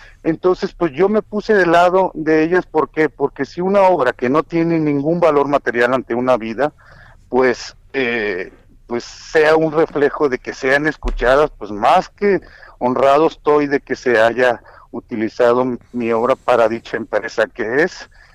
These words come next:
hacer más oídos ante esta, eh, necesaria justicia para las,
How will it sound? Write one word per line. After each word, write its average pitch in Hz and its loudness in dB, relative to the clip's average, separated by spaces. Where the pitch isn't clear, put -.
hacer 139 -2
más 147 0
oídos 165 0
ante 120 -4
esta, 151 0
eh, 131 -2
necesaria 135 0
justicia 131 -8
para 113 0
las, 87 -14